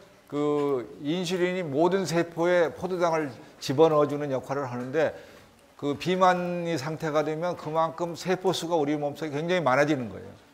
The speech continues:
그러니까 인슐린의 요구량이 훨씬 더 많아지는 거죠. 그러니까 당뇨병의 가장 일차적인, 가장 일차적인 기본적인 치료 원칙이 뭐냐면 체중을 줄이는 겁니다. 규칙적인 운동을 하고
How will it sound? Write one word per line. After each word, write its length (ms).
그러니까 220
인슐린의 540
요구량이 400
훨씬 300
더 100
많아지는 520
거죠. 320
그러니까 420
당뇨병의 800
가장 420
일차적인, 720
가장 460
일차적인 540
기본적인 580
치료 300
원칙이 300
뭐냐면 500
체중을 420
줄이는 340
겁니다. 340
규칙적인 520
운동을 520
하고 420